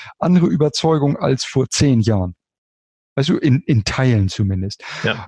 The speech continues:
Speaker 1: Ähm, also es ist nicht so, dass wir keine Überzeugung verändern können, sondern es ist so, dass wir es meistens nicht bewusst machen. Das ist, das ist der Schritt hier. Und es beginnt immer damit, dass wir die alte Überzeugung im Grunde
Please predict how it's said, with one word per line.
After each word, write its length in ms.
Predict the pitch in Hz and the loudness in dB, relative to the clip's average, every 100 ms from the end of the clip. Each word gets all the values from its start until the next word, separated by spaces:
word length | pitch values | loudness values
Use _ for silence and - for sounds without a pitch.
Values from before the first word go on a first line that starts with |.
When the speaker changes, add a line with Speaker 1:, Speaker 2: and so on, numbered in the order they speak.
| - | -2
Speaker 1:
Ähm, 320 | 139 127 131 | 0 2 0
also 220 | - 131 | 0 0
es 100 | 135 | 2
ist 60 | 127 | 4
nicht 160 | 214 - | 4 2
so, 80 | |
dass 180 | 165 151 | 0 0
wir 100 | 151 | -2
keine 360 | - 139 151 160 | -2 0 2 2
Überzeugung 680 | 131 131 - 208 175 123 | 0 -2 0 0 2 0
verändern 640 | 104 - - 123 104 101 101 | 0 -4 -2 2 2 2 0
können, 340 | - 113 175 - - 123 | 0 0 0 -4 -16 -8
sondern 300 | - 131 143 | -2 0 0
es 140 | 147 160 | 0 0
ist 100 | 143 | 2
so, 120 | 165 | 2
dass 180 | 147 - | 2 0
wir 80 | |
es 80 | 139 | 2
meistens 320 | 143 156 139 | 2 2 2
nicht 180 | 127 120 | 2 2
bewusst 420 | 123 107 165 - | 0 0 0 0
machen. 340 | 107 90 - 104 _ _ - - - - | 0 0 -6 -18 _ _ -20 -20 -10 -4
Das 160 | 120 | -2
ist, 260 | 127 - - 90 90 - - | -2 -4 -8 -4 -4 -4 -4
das 180 | 120 - | -2 -2
ist 100 | - | -2
der 100 | 120 | 0
Schritt 300 | - 156 - | 0 -4 -2
hier. 180 | 104 | -4
Und 160 | - 120 | 0 0
es 80 | - | 0
beginnt 440 | 123 104 185 240 | -4 0 2 2
immer 280 | 254 180 160 | 2 2 2
damit, 440 | 139 165 143 131 - 151 - - | 2 2 2 0 -2 -18 -16 -4
dass 240 | 135 - | -2 -2
wir 240 | 135 143 120 - - | 0 0 0 -6 -6
die 120 | - - | -6 -4
alte 600 | - 214 - 208 190 - _ _ _ | 0 2 4 4 2 0 _ _ _
Überzeugung 880 | - 143 139 - - 175 180 139 131 - | 0 2 2 -2 0 2 2 2 0 0
im 200 | 139 113 | 2 2
Grunde 460 | 113 175 190 175 | 2 4 4 2